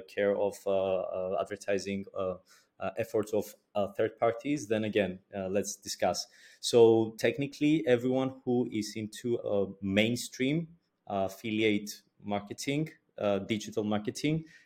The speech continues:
can, uh, find ways to benefit with our ad formats. Our, um, our traffic comes from the mainstream entertainment sector, so we are,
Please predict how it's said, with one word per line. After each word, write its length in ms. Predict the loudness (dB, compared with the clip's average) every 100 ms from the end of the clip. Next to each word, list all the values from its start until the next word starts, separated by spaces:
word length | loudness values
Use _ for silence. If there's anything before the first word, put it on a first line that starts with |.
| _
can, 320 | 0 0 0
uh, 500 | -4 -2 0 0 -2
find 420 | 0 2 2 0 -2
ways 320 | 2 2 2
to 100 | -4
benefit 560 | -4 -2 -2 -6 -8 -10 _
with 280 | -6 -6 -2
our 220 | 0 2 2
ad 120 | 0
formats. 580 | -2 -4 -4 -8 -16 -16 -18 -18 0
Our, 440 | 6 8 8 6 4
um, 720 | 4 4 2 0 -6 -8 -12 -18 _ _ -4
our 140 | -4
traffic 720 | 2 4 6 4 2 0 -16
comes 340 | -4 -2 -2 -4
from 200 | -4 -2
the 80 | 0
mainstream 680 | 0 -2 -4 -6 -4 -2
entertainment 580 | -2 -4 -4 -2 -2 -2
sector, 460 | -4 -4 0 0 0
so 240 | 2 2
we 200 | 2 4
are, 240 | 4 4